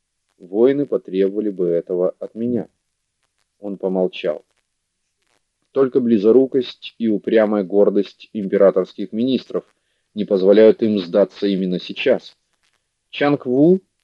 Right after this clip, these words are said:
их главный посланник, поделился со мной, что страна Маньчжу жаждет мира. Он понимает, если война будет продолжена,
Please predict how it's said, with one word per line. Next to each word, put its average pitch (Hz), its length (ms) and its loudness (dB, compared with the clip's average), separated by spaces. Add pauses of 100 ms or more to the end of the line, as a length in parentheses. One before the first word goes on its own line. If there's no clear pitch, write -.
их 104 180 -4
главный 101 420 4
посланник, 143 680 0 (460)
поделился 160 540 2
со 139 200 -2
мной, 120 300 4
что 123 220 -4
страна 101 460 0
Маньчжу 92 520 0
жаждет 87 520 -6
мира. 117 340 0 (680)
Он 98 180 -8
понимает, 107 640 0
если 92 340 -6
война 98 380 2
будет 92 340 -4
продолжена, 120 680 2